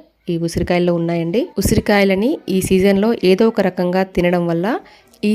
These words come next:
సీజన్లో వచ్చే దగ్గు, జలుబు, ఇంకా ఎన్నో ఇన్ఫెక్షన్స్ని తగ్గిస్తాయని చెప్తుంటారు. ఇప్పుడు ఉసిరికాయ పచ్చడిని సంవత్సరం అంతా నిల్వ ఉండేలాగా, అస్సలు పాడవకుండా,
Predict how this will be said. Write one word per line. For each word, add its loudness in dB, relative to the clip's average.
సీజన్లో 2
వచ్చే 0
దగ్గు, 0
జలుబు, -2
ఇంకా -4
ఎన్నో 0
ఇన్ఫెక్షన్స్ని -4
తగ్గిస్తాయని -2
చెప్తుంటారు. -6
ఇప్పుడు 2
ఉసిరికాయ -2
పచ్చడిని -2
సంవత్సరం -2
అంతా 0
నిల్వ 2
ఉండేలాగా, -2
అస్సలు 0
పాడవకుండా, -2